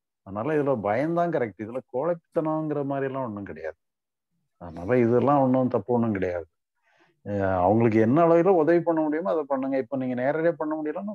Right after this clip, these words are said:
ஃபைனான்சியலா நீங்க பண்ணுங்க. ஒரு டாக்டரை கூட appointment பண்ணுங்க. உங்களுக்கு, உங்களுக்கு பதிலா ஒரு டாக்டரை நேரடியா உங்களுக்கு நீங்களே finance பண்ணி கூட ஒரு டாக்டரை, additional டாக்டரை கூட நீங்க இது பண்ணலாம். அந்த மாதிரி நீங்க பண்ணுங்க. நீங்க நேர்ல போய் பண்ணணுங்கிற அவசியம் இல்ல.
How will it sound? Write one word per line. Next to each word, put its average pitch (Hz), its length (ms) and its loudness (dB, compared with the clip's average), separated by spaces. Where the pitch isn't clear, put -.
ஃபைனான்சியலா 175 640 -2
நீங்க 160 200 -2
பண்ணுங்க. 127 520 -4
ஒரு 131 220 -4
டாக்டரை 143 480 0
கூட 151 200 -2
appointment 156 480 -4
பண்ணுங்க. 101 360 -10
உங்களுக்கு, 95 760 -8
உங்களுக்கு 107 480 0
பதிலா 127 380 2
ஒரு 127 200 -4
டாக்டரை 143 460 0
நேரடியா 135 380 0
உங்களுக்கு 127 420 -2
நீங்களே 127 320 -4
finance 127 500 -6
பண்ணி 123 180 -6
கூட 139 160 -2
ஒரு 147 220 -2
டாக்டரை, 120 680 0
additional 131 340 -4
டாக்டரை 107 400 -6
கூட 131 160 -10
நீங்க 143 180 -6
இது 107 260 -6
பண்ணலாம். - 400 -20
அந்த 104 220 -6
மாதிரி 151 280 -4
நீங்க 127 180 -6
பண்ணுங்க. 98 460 -14
நீங்க 165 360 6
நேர்ல 160 400 6
போய் 147 220 6
பண்ணணுங்கிற 127 480 4
அவசியம் 104 400 2
இல்ல. 80 280 -16